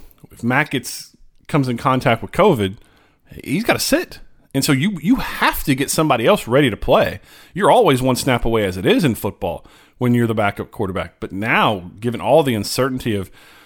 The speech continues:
I mean, you could be the day of the game and, and, and Mac's done. And you, you, so it becomes incumbent upon that offensive coaching staff of Sarkisian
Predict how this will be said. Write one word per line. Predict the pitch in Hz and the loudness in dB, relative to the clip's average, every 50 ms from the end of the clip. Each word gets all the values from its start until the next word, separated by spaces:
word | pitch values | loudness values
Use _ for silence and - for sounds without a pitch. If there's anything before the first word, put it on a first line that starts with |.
| _ _ | _ _
I | - 110 | -8 -6
mean, | 117 120 117 123 | -4 -2 -2 -2
you | 175 180 | -2 -2
could | - 160 135 127 | -2 -2 0 0
be | 131 127 123 123 117 113 110 | 0 0 0 0 -2 -4 -6
the | - - - 113 113 | -8 -8 -8 -6 -2
day | 107 123 139 151 | 0 2 2 2
of | 147 123 | 2 0
the | 107 98 | -2 -4
game | 95 123 151 233 269 190 123 95 - _ _ _ _ _ _ _ | -4 -2 0 0 0 0 0 -2 -6 _ _ _ _ _ _ _
and, | - 123 120 120 117 117 113 117 - - | -4 -2 0 0 2 0 0 -2 -4 -6
and, | 110 107 107 107 | -6 -6 -6 -6
and | 110 107 | -6 -4
Mac's | 107 123 175 - 117 | -2 -2 -4 -2 0
done. | 123 160 233 214 120 90 85 - - _ - | 0 2 2 2 -2 -4 -6 -12 -18 _ -8
And | - 117 | -6 -6
you, | 113 123 131 | -6 -8 -10
you, | 135 147 143 139 139 | -14 -14 -14 -12 -10
so | 131 - - 147 139 131 123 120 113 - _ _ _ _ | -6 0 2 2 4 4 2 0 -2 -6 _ _ _ _
it | - 143 143 165 | -14 -12 -6 -6
becomes | 220 196 - 185 165 151 131 | -6 -2 0 2 2 2 0
incumbent | 123 113 104 - - 151 190 214 151 127 | -2 -4 -6 -2 0 2 2 2 2 0
upon | - 123 117 113 | 0 0 0 0
that | 107 104 | 0 2
offensive | 107 107 - 120 107 - - - | 0 0 0 -2 -6 -8 -10 -4
coaching | - 143 143 143 - 107 | 0 0 2 2 0 -4
staff | - 113 98 92 - - | -4 -2 -2 -2 -4 -6
of | 110 95 - | -8 -8 -8
Sarkisian | - - - - - - - 165 165 151 117 113 98 95 | -8 -8 -8 -8 -6 -2 0 2 2 4 2 0 -2 -4